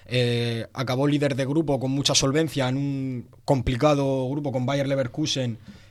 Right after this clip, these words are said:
eh, Shakhtar y Real Sociedad, goleó a, a los tres equipos, eh, pudo ganar facilmente, ganó fácilmente, y un-, una fase de grupos muy impecable del conjunto de David Moyes sin,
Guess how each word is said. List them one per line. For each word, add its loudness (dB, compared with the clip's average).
eh, 0
Shakhtar 0
y 2
Real 2
Sociedad, 2
goleó 6
a, 4
a 0
los 0
tres 2
equipos, 0
eh, 4
pudo 2
ganar 0
facilmente, -2
ganó -4
fácilmente, -2
y -6
un-, -14
una -4
fase 0
de -2
grupos -2
muy -2
impecable 0
del -4
conjunto -4
de 0
David -2
Moyes -4
sin, -6